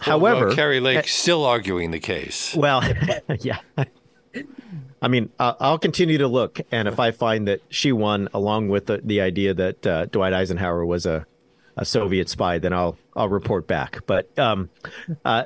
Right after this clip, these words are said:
Speaker 2: you know, so, so those candidates did not win, and, and in many cases, uh, Trump-endorsed candidates lost down the, down, uh, the ticket and across the country. However,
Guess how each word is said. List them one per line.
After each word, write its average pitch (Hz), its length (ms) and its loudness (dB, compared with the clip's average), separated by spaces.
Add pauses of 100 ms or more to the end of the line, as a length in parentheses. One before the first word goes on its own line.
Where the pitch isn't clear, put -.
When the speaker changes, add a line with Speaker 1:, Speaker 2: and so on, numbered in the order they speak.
Speaker 2:
you 165 120 2
know, 143 80 4
so, 180 280 2
so 180 160 2
those 190 240 4
candidates 165 480 0
did 127 160 -2
not 131 180 -2
win, 104 240 2
and, 101 240 -2
and 113 320 0
in 117 160 0
many 123 220 2
cases, 117 520 -2 (120)
uh, 104 260 0
Trump-endorsed 110 600 0
candidates 95 480 -2
lost 85 320 -2
down 90 220 -2
the, 87 100 -6 (100)
down, 98 380 -2 (240)
uh, 95 260 -2
the 95 120 -6
ticket 139 340 0
and 101 100 0
across 95 300 -2
the 95 100 -6
country. - 420 -8 (1000)
However, 196 500 4